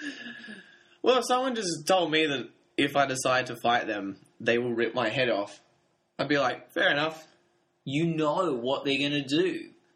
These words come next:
Speaker 2: Adapt to that.
Speaker 1: I guess they give him a reason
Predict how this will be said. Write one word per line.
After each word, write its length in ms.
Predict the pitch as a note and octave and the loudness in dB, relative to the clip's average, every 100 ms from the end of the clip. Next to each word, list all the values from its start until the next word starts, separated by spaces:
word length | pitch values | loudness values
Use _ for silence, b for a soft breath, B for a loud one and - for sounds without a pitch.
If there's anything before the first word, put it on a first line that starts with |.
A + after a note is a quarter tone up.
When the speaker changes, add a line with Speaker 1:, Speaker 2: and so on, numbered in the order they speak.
| _ | _
Speaker 2:
Adapt 580 | C3+ C3+ B2+ C#3+ F#3+ - - | -2 -2 0 0 0 -4 -4
to 120 | A#2+ | -2
that. 240 | F#2+ - - _ B B B B B | -4 -6 -10 _ B B B B B
Speaker 1:
I 120 | D3 | 4
guess 200 | F3 A#3+ A#3+ | 6 2 2
they 120 | A#3 | -2
give 160 | G3+ G3+ | -2 -2
him 100 | F3+ | 0
a 120 | D3+ | 0
reason 600 | B2+ B2+ A#2+ A#2 G#2+ G#2 | 0 -2 0 -2 -2 -6